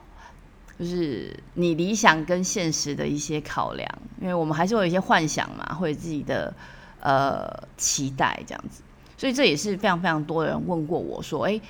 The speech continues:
Kelly，你是怎么做工作的转换，包括职位的转换或者是产业的转换？”其实我会觉得呃，就我过去的经验，不管是工作内容还是产业的转换，其实去接触新的世界，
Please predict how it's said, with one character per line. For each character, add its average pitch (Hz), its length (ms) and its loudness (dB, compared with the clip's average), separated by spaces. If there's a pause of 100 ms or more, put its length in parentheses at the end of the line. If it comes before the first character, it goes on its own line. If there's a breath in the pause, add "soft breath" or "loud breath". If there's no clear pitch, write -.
(100)
Kelly， 190 300 2
你 143 60 -4
是 175 120 -2
怎 165 140 -2
么 - 100 -6
做 131 380 -2
工 165 180 -2
作 170 140 -4
的 - 100 -6
转 - 240 -6
换， 143 240 -4
包 165 140 0
括 175 160 0
职 - 260 -4
位 165 160 4
的 143 80 0
转 131 220 -6
换 147 180 -2
或 147 120 -2
者 - 60 -4
是 147 160 -6
产 - 300 -8
业 147 80 0
的 135 120 -4
转 - 240 -6
换？” - 260 -6 (1120 loud breath)
其 196 140 -2
实 202 100 0
我 196 140 4
会 180 160 4
觉 156 240 0
得 147 280 -2 (640 loud breath)
呃， 151 280 2
就 233 160 4
我 170 100 4
过 180 220 0
去 175 80 0
的 175 100 4
经 165 280 -4
验， 170 140 -2
不 202 100 -4
管 175 160 0
是 139 120 -6
工 196 180 -2
作 208 140 0
内 190 160 0
容 151 140 -4
还 - 160 -6
是 156 160 -2
产 - 320 -6
业 170 120 0
的 151 100 -4
转 139 220 -8
换， 131 340 -8
其 170 260 -4
实 180 60 -4
去 190 420 -4
接 247 200 4
触 262 160 2
新 214 160 0
的 185 100 2
世 175 220 -6
界， 151 400 -4